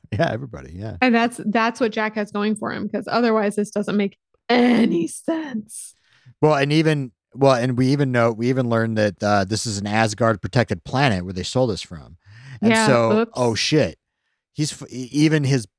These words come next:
Speaker 1: other best friend, Thor, he's fucking over.
Speaker 2: I know.
Speaker 1: This is fucked up.
Speaker 2: Yeah. Like, he just
Speaker 1: <laughs>
Speaker 2: left and right. I'm surprised we didn't see,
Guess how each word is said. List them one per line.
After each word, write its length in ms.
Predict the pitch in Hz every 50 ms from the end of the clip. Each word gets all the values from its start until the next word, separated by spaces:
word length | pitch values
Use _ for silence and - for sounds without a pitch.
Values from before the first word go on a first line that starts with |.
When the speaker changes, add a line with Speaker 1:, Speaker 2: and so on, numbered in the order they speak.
| _ - -
Speaker 1:
other 260 | 135 151 160 160 139
best 360 | 110 92 147 139 123 - - -
friend, 280 | 151 156 143 135 117 - -
Thor, 460 | - 165 170 160 123 101 92 82 - - _ _ _ _ _ _ -
he's 220 | 139 135 120 -
fucking 400 | _ - 156 139 - 147 131 139
over. 400 | 135 131 120 92 98 92 - - _ _ _ _ _ _ _ _ _ _ _ _ _ _ _ -
Speaker 2:
I 100 | - 254 247 247
know. 360 | 247 220 220 - 247 - -
Speaker 1:
This 100 | 247 262
is 100 | 214 202
fucked 320 | - 175 160 143 _ - 156
up. 180 | 139 110 - _ _ _ _ _ _ _ _ _ _ _ _ _ _ _ -
Speaker 2:
Yeah. 420 | 262 262 254 269 277 262 220 208 - _ _ _ _ - - - _ - - _ -
Like, 220 | 247 214 226 220
he 180 | - 240 254 262
just 260 | 247 - 247 202 - - - _ - - - _ _ _ -
Speaker 1:
<laughs> 460 | - _ _ - - _ _ _ -
Speaker 2:
left 180 | 214 208 208 -
and 100 | 214 214
right. 140 | 220 220
I'm 120 | 220 214 208
surprised 420 | 202 - - 233 226 226 226 - -
we 140 | 214 220
didn't 220 | 214 214 - 214 -
see, 460 | - - 233 226 214 214 208 202 202